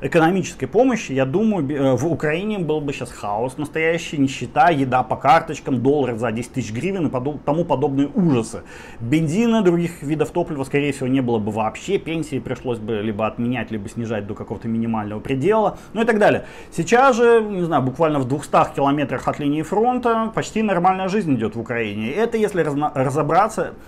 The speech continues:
просто почти невероятная роскошь для военного времени. Вот нормальная жизнь, почти нормальная жизнь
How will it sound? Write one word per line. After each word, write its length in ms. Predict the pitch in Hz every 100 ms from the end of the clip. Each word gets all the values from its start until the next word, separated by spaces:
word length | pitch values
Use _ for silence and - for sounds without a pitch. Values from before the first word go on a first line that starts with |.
| -
просто 200 | - -
почти 380 | - - - 139
невероятная 800 | 226 214 156 135 120 165 165 139
роскошь 480 | 117 143 - 196 170
для 360 | 117 120 147 -
военного 500 | 110 120 107 104 123
времени. 340 | 151 240 127 95
Вот 160 | 104
нормальная 640 | 127 139 139 110 95 95 104
жизнь, 240 | 165 233
почти 380 | - 104 - -
нормальная 480 | 107 95 95 92 95
жизнь 280 | 143 208